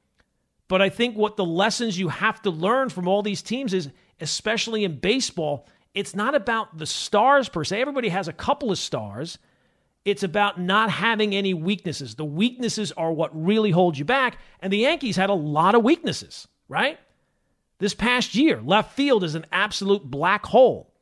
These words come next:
Center field is a, is a huge question mark. What are they doing at catcher? Who's playing third base?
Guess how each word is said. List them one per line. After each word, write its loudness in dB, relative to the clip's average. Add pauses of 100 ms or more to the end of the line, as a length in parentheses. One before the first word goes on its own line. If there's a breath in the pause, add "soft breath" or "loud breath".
(160)
Center 2
field -2
is -6
a, -6
is -4
a -4
huge 2
question 2
mark. -14
What 4
are 6
they 6
doing 2
at -2
catcher? -2
Who's -2
playing -4
third 0
base? 2